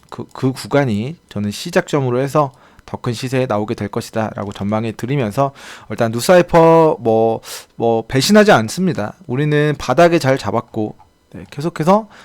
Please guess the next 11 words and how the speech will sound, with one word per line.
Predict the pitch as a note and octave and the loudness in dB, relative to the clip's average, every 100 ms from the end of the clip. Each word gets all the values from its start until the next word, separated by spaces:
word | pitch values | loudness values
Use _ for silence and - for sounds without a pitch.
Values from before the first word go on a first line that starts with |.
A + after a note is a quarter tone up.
| _ | _
자, | - | -14
일봉상으로 | A#2+ B2 D#3 D3 C#3+ C3 | -4 0 0 2 0 0
차트 | B2 - | -4 -10
보겠습니다. | C3+ A#2 B2+ A2+ G2+ G2 _ _ - - _ | -10 -10 -10 -8 -10 -10 _ _ -20 -20 _
자, | - G2+ G2+ G#2 | -8 -6 -6 -6
그냥 | F#3+ G#3+ A3 | 2 6 6
바닥이고 | - C#3 G3+ G#3 G#2 A2 C3+ A2+ | 4 4 4 4 -2 -2 -2 -4
여기서 | A#2 F3 F#3 | -6 -4 -6
바닥만 | - C#3 F3+ F#3+ | -4 -2 0 0
잘 | F3 F#3 | 0 -4
다져지면 | - A2+ E3+ F#3 G#2+ G#2+ G#2+ C3 C#3+ | -4 0 0 0 -6 -4 -6 -8 -12